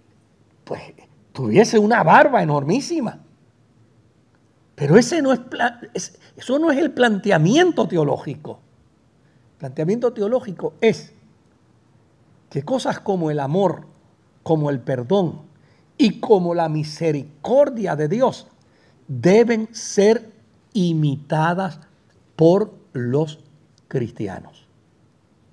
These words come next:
Deben ser imitadas por los cristianos. Los cristianos, si algo debemos imitar de Dios, imagínense,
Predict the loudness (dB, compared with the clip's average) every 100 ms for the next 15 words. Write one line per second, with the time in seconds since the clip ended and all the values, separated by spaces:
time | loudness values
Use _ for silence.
0 | _ _ _ _ _ _ _ _ _ _
1 | 4 6 6 2 -2 -4 -4 -4 -8 -6
2 | -6 -6 -10 -10 -10 -14 -14 -14 -18 -20
3 | _ _ _ -4 -2 -2 -6 -6 -4 -4
4 | -2 -6 -12 -16 -10 -4 0 0 2 0
5 | 0 0 0 -2 -2 -4 -4 -6 -4 -4
6 | -2 -6 2 2 2 -14 _ _ _ _
7 | _ _ _ _ _ _ _ _ _ _
8 | _ -6 -2 -2 -2 -12